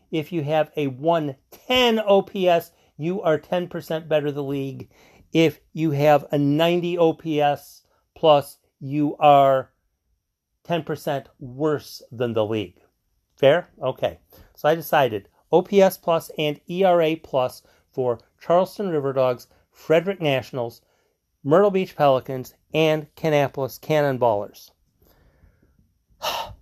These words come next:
I didn't do the entire version on the E R A plus because the E R A plus, you're also supposed to do some sort of a, um, basing it on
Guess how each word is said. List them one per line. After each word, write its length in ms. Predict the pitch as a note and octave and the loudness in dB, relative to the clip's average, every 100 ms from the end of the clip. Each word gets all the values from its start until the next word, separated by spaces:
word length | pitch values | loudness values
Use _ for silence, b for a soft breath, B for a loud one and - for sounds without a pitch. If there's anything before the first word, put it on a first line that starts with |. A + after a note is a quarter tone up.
| _ _ B B B B _ _ _ _ _ _ _ D3+ | _ _ B B B B _ _ _ _ _ _ _ 0
I 60 | |
didn't 420 | D3+ A3 C4 A#3+ F3 | 2 0 -2 -2 -2
do 260 | G3 G3+ | 0 0
the 220 | E3+ F3 | -2 -2
entire 460 | D#3+ D#3 - F3 E3+ | -2 -4 0 2 2
version 440 | D#3 D#3 C#3 D#3 | 0 -2 -4 -8
on 260 | D#3 D3 C#3+ | -4 -2 0
the 180 | C#3+ - D3+ | -2 -4 -2
E 120 | D3 | 2
R 160 | C#3 | 2
A 120 | C3+ C3+ | 2 -2
plus 360 | C3+ C3 - | -6 -8 -8
because 340 | F3 C3+ C3+ C3+ | -16 -12 -12 -12
the 180 | - | -10
E 80 | F3+ | -2
R 180 | F3 E3 | 2 2
A 100 | D#3+ | 2
plus, 440 | D#3+ D#3 D3 - | -2 -2 -2 -4
you're 140 | C#3+ C#3+ | -4 0
also 300 | D3 - D3+ | 0 -2 -10
supposed 480 | - C#3+ D3 C#3 C#3 | -8 -8 -8 -8 -12
to 80 | |
do 260 | C3 C#3+ C#3 | -12 -8 -8
some 280 | C#3+ D#3+ D3+ | -6 -6 -6
sort 420 | - D#3+ D3+ D3+ | -8 -6 -6 -6
of 280 | D#3 D3 C#3+ - | -2 -2 -4 -8
a, 400 | D3+ C3+ B2+ A#2+ - B B B B - | -6 -6 -6 -10 -16 B B B B -8
um, 480 | C#3 C3+ C3 C3+ - - - - | -2 -2 -2 -6 -14 -20 -18 0
basing 460 | F3+ F3+ F3 F3+ E3 | 4 4 2 -2 -2
it 180 | E3+ | -2
on 340 | E3 D3 C#3+ | 0 0 0